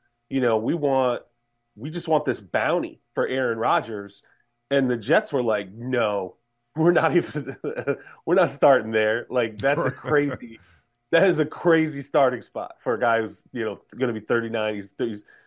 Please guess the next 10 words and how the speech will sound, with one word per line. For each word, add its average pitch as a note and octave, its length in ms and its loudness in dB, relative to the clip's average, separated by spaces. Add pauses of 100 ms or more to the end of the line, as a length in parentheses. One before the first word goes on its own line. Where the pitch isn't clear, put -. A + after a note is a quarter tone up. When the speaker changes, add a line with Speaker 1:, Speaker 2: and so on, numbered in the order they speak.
(120)
Speaker 1:
gonna A2+ 120 2
play C3+ 300 2
Speaker 2:
Yeah. A#2+ 60 0
Speaker 1:
in A2+ 80 -4
twenty A2 260 -6
twenty-three G#2+ 540 -8
at G#2 80 -12
thirty-nine. G2 640 -4 (520)
Um, G#2 600 2 (500)
so C#3 380 0